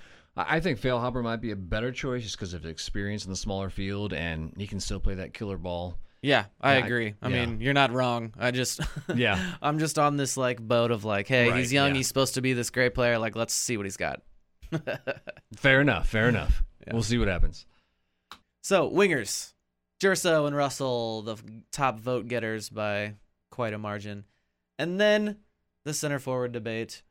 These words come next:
Speaker 1: Yes, the
Speaker 2: That Sporting
Speaker 1: never-ending
Speaker 2: Kansas
Speaker 1: center
Speaker 2: City
Speaker 1: forward debate. <laughs>
Speaker 2: that will never end for Sporting Kansas City.
Speaker 1: Did anybody write in the yet-to-be-signed center forward? <laughs>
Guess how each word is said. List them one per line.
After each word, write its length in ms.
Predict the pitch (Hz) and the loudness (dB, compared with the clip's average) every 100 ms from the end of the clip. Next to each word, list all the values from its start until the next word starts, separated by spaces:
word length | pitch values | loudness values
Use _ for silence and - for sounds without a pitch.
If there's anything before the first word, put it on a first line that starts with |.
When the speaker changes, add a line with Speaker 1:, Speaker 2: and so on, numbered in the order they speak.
| _ - | _ 2
Speaker 1:
Yes, 580 | 117 117 107 98 - | 4 6 4 2 -4
the 120 | - 113 | 2 4
Speaker 2:
That 160 | 120 | 6
Sporting 160 | 117 113 | 6 6
Speaker 1:
never-ending 260 | 110 120 117 | 6 6 6
Speaker 2:
Kansas 220 | 110 120 | 6 6
Speaker 1:
center 160 | 135 127 | 6 8
Speaker 2:
City 100 | 135 | 8
Speaker 1:
forward 340 | 135 135 - 135 | 8 10 10 10
debate. 680 | 131 139 - 160 165 147 - - | 8 6 8 8 8 4 2 -2
<laughs> 220 | 139 - | -2 0
Speaker 2:
that 140 | 123 - - - - _ _ _ _ _ - - - 180 170 143 127 | -2 -2 -10 -14 -16 _ _ _ _ _ -20 -16 -10 -8 -8 -10 -10
will 260 | 143 123 131 | -4 0 0
never 360 | 131 131 131 139 | 0 0 2 2
end 280 | 135 123 | 2 -2
for 120 | 120 117 | -4 -6
Sporting 340 | - 127 127 | -2 0 0
Kansas 320 | 123 120 120 | -4 -6 -6
City. 240 | - 104 95 | -6 -4 2
Speaker 1:
Did 160 | 117 | 4
anybody 280 | 110 120 110 | 6 8 6
write 240 | 107 107 | 6 4
in 200 | 107 107 | 2 2
the 80 | 104 | 0
yet-to-be-signed 1080 | 95 92 101 107 98 95 - 104 104 107 98 - | 0 2 0 0 0 0 2 2 2 0 -2 -6
center 300 | - 110 104 | -6 -2 -2
forward? 340 | 101 107 107 | -2 -2 2
<laughs> 40 | - | 2